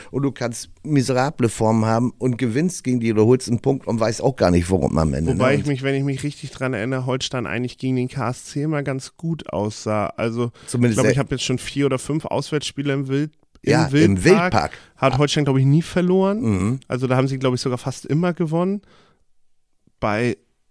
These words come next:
Speaker 2: Heimspielen hab ich die Statistik ehrlicherweise jetzt nicht im Kopf.
Speaker 1: Ich auch nicht, aber ich kann mich, also
Speaker 2: Aber ganz
Speaker 1: ma-
Speaker 2: schlecht ist mein Gefühl nicht.
Speaker 1: Nee, aber, aber ich weiß, dass es in aller Regel, also da, da,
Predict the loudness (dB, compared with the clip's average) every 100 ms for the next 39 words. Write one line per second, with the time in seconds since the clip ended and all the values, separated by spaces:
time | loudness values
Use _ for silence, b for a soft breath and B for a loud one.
0 | _ -10 -4 -2 -2 -4 -4 -2 0 0
1 | -2 -6 -6 -8 -6 -8 -10 -8 -4 -2
2 | -2 -2 -2 -2 -4 -6 -6 -8 -8 -10
3 | -8 -4 0 2 2 2 0 0 2 2
4 | 2 -2 -2 -2 -2 -2 0 2 4 2
5 | 2 0 0 -2 -2 -2 -2 -2 -2 0
6 | -2 -2 0 2 2 0 0 -4 -2 -2
7 | -4 -8 -6 -6 -4 -6 -6 -8 -8 -12
8 | -8 -6 -4 -2 -2 -2 0 -2 -4 -8
9 | b b b -6 -2 -2 -2